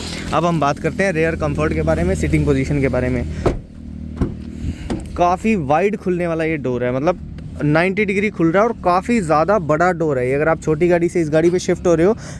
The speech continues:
या आपने छोटी गाड़ी के साथ साथ इस गाड़ी को लिया है, तो आपको पता चलेगा ये डोर इतना ज़्यादा लंबा है कि छोटी गाड़ियों के शायद दो डोर बन जाए इससे, ठीक है। अब मैंने ड्राइवर सीट की जो पोजीशन थी काफ़ी ज़्यादा पीछे कर रखी है,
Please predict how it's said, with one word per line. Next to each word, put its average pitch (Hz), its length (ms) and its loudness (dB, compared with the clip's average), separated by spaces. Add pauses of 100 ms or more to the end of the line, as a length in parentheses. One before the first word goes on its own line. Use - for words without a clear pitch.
(120)
या 156 180 6
आपने 180 320 0
छोटी 175 260 2
गाड़ी 185 160 4
के 190 100 4
साथ 165 240 2
साथ 196 220 0
इस 185 100 0
गाड़ी 175 220 4
को 202 80 4
लिया 180 200 4
है, - 300 -6
तो 175 60 0
आपको 170 200 0
पता 180 220 0
चलेगा 180 300 4
ये 226 100 6
डोर 185 240 4
इतना 208 420 2
ज़्यादा 156 360 2
लंबा 190 320 2
है 220 140 4
कि 233 120 -2
छोटी 196 340 4
गाड़ियों 208 300 4
के 220 60 2
शायद 202 260 2
दो 180 220 6
डोर 185 200 6
बन 151 180 2
जाए 131 160 4
इससे, 123 280 -2 (500)
ठीक 180 160 0
है। 185 140 2 (1200)
अब 165 160 0
मैंने 175 240 2
ड्राइवर 180 340 2
सीट 202 200 -4
की 208 100 -2
जो 214 100 4
पोजीशन 180 420 0
थी 214 100 2
काफ़ी 190 400 0
ज़्यादा 202 240 2
पीछे 214 320 -2
कर 190 140 -2
रखी 165 260 -4
है, 226 140 0